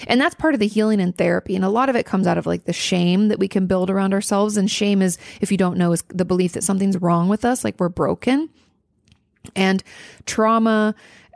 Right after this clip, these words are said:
um, which, you know, more and more of us are traumatized and don't realize it, but trauma and even anxiety, depression, having a mental illness can definitely lead into feelings of shame.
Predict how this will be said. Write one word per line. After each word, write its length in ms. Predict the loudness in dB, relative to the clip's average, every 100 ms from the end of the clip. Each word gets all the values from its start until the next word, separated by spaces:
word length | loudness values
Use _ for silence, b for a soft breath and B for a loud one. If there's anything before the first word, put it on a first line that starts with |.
| 0
um, 440 | 2 2 0 -2
which, 380 | -2 -2 -4 -8 _ _ _ _
you 140 | -2 0
know, 160 | 0
more 360 | 0 2 2 0
and 160 | 0
more 200 | 2 2
of 80 | 2
us 160 | 0 -2
are 60 | -4
traumatized 560 | -2 -2 -2 -2 -2
and 80 | -2
don't 160 | -4 -2
realize 400 | -2 0 0 -2
it, 160 | -4
but 160 | -6 -6
trauma 500 | -2 2 2 2 0
and 180 | -2 0
even 280 | 0 2
anxiety, 440 | 2 0 0 0 0
depression, 400 | -2 -4 -2 0
having 240 | 0 2
a 40 | 2
mental 240 | 0 -2
illness 260 | 0 0 0
can 180 | -2 0
definitely 720 | 0 0 0 0 0 0 2
lead 300 | 2 0 0
into 600 | 0 0 0 0 0 0 -4 B B
feelings 380 | -2 0 2 0
of 100 | 0
shame. 600 | -2 -4 0 2 2 0